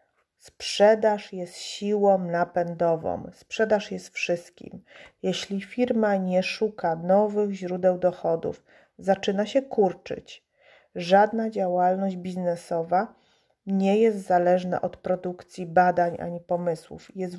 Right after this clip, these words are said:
właśnie zależna wyłącznie od sprzedaży.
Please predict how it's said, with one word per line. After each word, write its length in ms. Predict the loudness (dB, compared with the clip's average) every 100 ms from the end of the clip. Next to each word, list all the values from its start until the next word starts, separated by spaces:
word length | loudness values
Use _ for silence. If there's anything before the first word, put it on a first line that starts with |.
| 0
właśnie 480 | 2 2 -2 -4 -2
zależna 640 | 0 2 2 0 -2 -6
wyłącznie 720 | -2 2 4 2 0 -6 -6
od 200 | -6 -8
sprzedaży. 800 | -12 -10 -4 -2 -2 -4 -8 -14